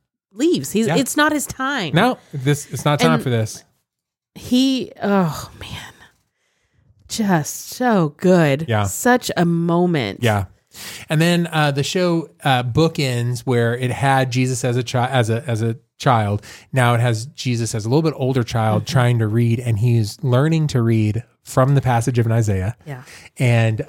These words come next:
Speaker 2: um, and he's like, "What does brokenhearted mean?" And Joseph is
Speaker 1: Mm-hmm.
Speaker 2: there working on things. And, uh, and he's like, you know, like, "A broken heart means being sad or hurt, someone who needs help."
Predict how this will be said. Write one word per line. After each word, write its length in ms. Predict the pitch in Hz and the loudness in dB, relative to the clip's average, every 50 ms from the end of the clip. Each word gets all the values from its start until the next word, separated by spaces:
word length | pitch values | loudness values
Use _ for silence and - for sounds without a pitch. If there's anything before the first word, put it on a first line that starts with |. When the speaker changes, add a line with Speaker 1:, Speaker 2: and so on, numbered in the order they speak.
| - | -2
Speaker 2:
um, 460 | 127 117 110 107 104 101 101 104 - - - | 0 2 2 2 0 -2 -4 -6 -8 -8 -6
and 120 | 131 120 | -2 0
he's 160 | 123 120 113 - | 0 2 2 0
like, 200 | 110 104 - 135 | -2 -2 2 2
"What 160 | 131 139 139 | 2 2 2
does 180 | - 143 127 | 2 0 0
brokenhearted 880 | 113 113 120 120 123 120 123 113 104 95 - 120 113 123 117 110 107 101 | 0 0 0 0 0 0 -2 -4 -4 -2 -2 -2 0 0 0 0 -2 -2
mean?" 260 | 104 101 95 92 92 95 | -4 -4 -4 -4 -2 -2
And 120 | 98 95 | -2 2
Joseph 360 | 90 120 123 127 147 143 120 117 | 2 4 4 4 2 0 0 0
is 120 | 110 101 | 0 0
Speaker 1:
Mm-hmm. 40 | 101 | 0
Speaker 2:
there 180 | 107 104 104 | 0 2 2
working 360 | 101 101 101 101 - 110 104 104 | 2 2 0 0 0 2 2 2
on 100 | 101 101 | 2 0
things. 420 | 101 104 101 98 101 101 95 - - - - - - - - - | 0 -2 -2 -2 -4 -4 -6 -10 -14 -20 -20 -20 -20 -20 -12 -6
And, 380 | 120 107 107 101 98 98 98 - | -2 -2 0 0 0 0 -2 -4
uh, 380 | - - 107 104 101 95 101 - - | -6 -4 -4 -2 -2 -4 -6 -8 -6
and 100 | 110 107 | -4 -2
he's 220 | 101 101 98 - 107 | -2 -2 -2 -2 -4
like, 240 | 101 98 - - - | -4 -4 -4 -4 -4
you 60 | 107 | -4
know, 220 | 95 95 98 - _ - - 117 123 | -4 -4 -6 -8 _ -6 -6 -6 -4
like, 160 | 165 117 107 | -2 -2 0
"A 40 | 104 98 | 0 2
broken 260 | 117 123 123 123 107 | 4 4 4 4 4
heart 260 | 107 117 127 131 123 | 4 2 2 2 0
means 240 | 113 107 107 104 101 | 0 0 0 -2 -2
being 320 | - 113 107 104 101 98 - | -2 -2 -2 -2 -4 -6 -8
sad 380 | - - - 107 110 113 120 117 | -10 -10 -6 -4 -2 0 0 -2
or 120 | 107 98 | -2 -6
hurt, 480 | 95 - 113 113 127 139 139 _ _ _ | -6 -4 -2 0 0 -2 -4 _ _ _
someone 320 | - - 113 110 117 110 | -8 -6 -4 -2 -2 0
who 100 | 104 110 | 0 0
needs 220 | 110 113 117 110 - | 0 0 -2 -2 -2
help." 340 | 104 143 160 135 - - | -2 -4 -4 -4 -10 -18